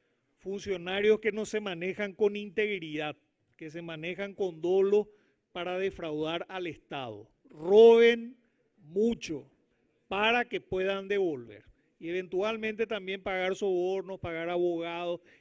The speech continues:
y todo lo demás, y capaz que inclusive, este, terminen sin pena alguna. Eh, finalmente, presidente, eh, ya,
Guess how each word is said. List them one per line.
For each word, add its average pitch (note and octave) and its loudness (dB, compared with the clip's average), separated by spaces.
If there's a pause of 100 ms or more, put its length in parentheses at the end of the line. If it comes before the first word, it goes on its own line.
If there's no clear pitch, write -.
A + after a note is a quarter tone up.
y E3+ -16
todo G3+ -2
lo G#3+ 0
demás, G3+ -6 (400)
y - -20
capaz A3+ -4
que B3+ -6
inclusive, G#3+ -2 (800)
este, F#3 -6
terminen G3 -10 (440)
sin F3+ -14
pena F#3+ -4
alguna. A#2 -10 (1160)
Eh, F#3+ 0
finalmente, B3 -2
presidente, G#3 0 (100)
eh, E3 -4
ya, F3+ -2